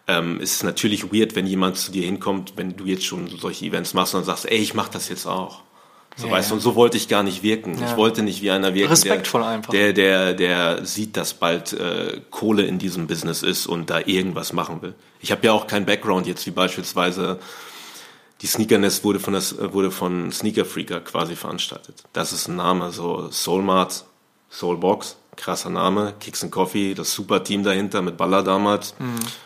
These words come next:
Speaker 1: und ich halt, der Dude aus Paderborn, so,
Speaker 2: Aber
Speaker 1: weißt du.
Speaker 2: trotzdem, ich finde ja, du hast es ja respektvoll gemacht. Das ist ja auch etwas, was vielen Leuten ein bisschen abgeht in der aktuellen Zeit.
Speaker 1: Ja.
Speaker 2: Weil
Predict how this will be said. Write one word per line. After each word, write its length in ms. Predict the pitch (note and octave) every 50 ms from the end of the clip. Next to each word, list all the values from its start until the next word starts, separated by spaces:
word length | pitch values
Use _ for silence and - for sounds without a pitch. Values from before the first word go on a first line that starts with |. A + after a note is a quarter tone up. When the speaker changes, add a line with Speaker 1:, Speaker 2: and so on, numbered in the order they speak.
| - -
Speaker 1:
und 260 | - F2 E2+ E2 -
ich 220 | - D#2+ - - -
halt, 440 | F2 F2 F2 F2 - - - - - - - - _ -
der 120 | - F#2 F2
Dude 260 | - G2+ F#2 - E2
aus 120 | - -
Paderborn, 540 | - - F#2 E2+ E2 F2+ F#2 G2+ G2+ E2 D#2+
so, 120 | - G#2
Speaker 2:
Aber 160 | D#2 D#2 D#2 - C3
Speaker 1:
weißt 120 | C3 B2+
du. 40 | -
Speaker 2:
trotzdem, 220 | D3 C#3 - D#3
ich 100 | C3 B2+ -
finde 160 | C#3 C3 C3
ja, 80 | B2+ B2+
du 100 | A#2+ B2
hast 140 | B2 B2
es 100 | B2 -
ja 80 | C3+ A#2+
respektvoll 600 | G#2+ A2 - - - C3+ C3+ - - - A#2+ A2
gemacht. 340 | G#2+ G#2+ G#2+ G#2 - - -
Das 100 | B2 A#2+
ist 120 | A2+ -
ja 140 | C3 B2 D3
auch 260 | F3+ B3 B3 - -
etwas, 300 | C3+ B2 - B2 A#2+ -
was 140 | B2+ A#2 -
vielen 320 | - - C3 B2 B2 B2
Leuten 260 | A#2+ A#2+ B2 B2 C3+ C3
ein 200 | A#2 A#2+ A#2+ A#2
bisschen 280 | B2 - - C3 A#2+
abgeht 440 | - C3 C3 - - - A#2 A#2+ -
in 80 | B2 A#2+
der 100 | A#2 A#2
aktuellen 460 | A#2 A2 - - A#2 A#2+ A2+ A#2 A#2
Zeit. 400 | - - B2+ A#2+ A#2+ C3+ C3+ - -
Speaker 1:
Ja. 320 | G2 F#2+ F#2 G2 A2+ A2 A2 - - - _ _
Speaker 2:
Weil 460 | - - A2+ A2 A2 A2 A2 A2 G#2+